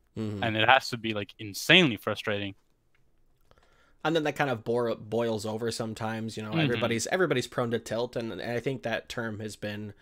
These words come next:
Speaker 1: kind of, uh, redefined
Speaker 2: Ev-,
Speaker 1: in
Speaker 2: everyone thinks,
Speaker 1: esports.
Speaker 2: like, tilting is, like, really bad. Like, I mean, you
Speaker 1: Yeah.
Speaker 2: just, you just get frustrated. Like, everyone
Speaker 1: It's
Speaker 2: gets
Speaker 1: just
Speaker 2: frustrated.
Speaker 1: emotion, that's all.
Speaker 2: It's not, it's not fun to be unable to communicate.
Speaker 1: Yeah.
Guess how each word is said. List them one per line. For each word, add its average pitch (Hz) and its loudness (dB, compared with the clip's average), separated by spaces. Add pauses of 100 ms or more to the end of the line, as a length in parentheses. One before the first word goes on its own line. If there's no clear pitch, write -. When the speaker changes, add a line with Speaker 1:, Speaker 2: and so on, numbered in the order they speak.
(580)
Speaker 1:
kind 117 -2
of, 107 -6
uh, 107 -8
redefined 113 -2
Speaker 2:
Ev-, 151 10
Speaker 1:
in - -2
Speaker 2:
everyone 226 12
thinks, 202 6
Speaker 1:
esports. - 0
Speaker 2:
like, 131 0
tilting 151 2
is, 139 2
like, 120 4
really 117 2
bad. 113 2
Like, 123 4
I 131 2
mean, 175 8
you 160 8
Speaker 1:
Yeah. 127 4
Speaker 2:
just, - -6
you 143 0
just 160 -6
get 196 8
frustrated. 107 4
Like, 113 4 (120)
everyone 170 8
Speaker 1:
It's 151 4
Speaker 2:
gets 254 4
Speaker 1:
just 240 8
Speaker 2:
frustrated. 247 4
Speaker 1:
emotion, 110 -2
that's 170 0
all. 139 4 (120)
Speaker 2:
It's 208 0
not, 180 8
it's - -10
not 175 8
fun 139 8
to 117 -4
be 110 6
unable 113 4
to 104 -4 (140)
communicate. 117 0
Speaker 1:
Yeah. 139 -2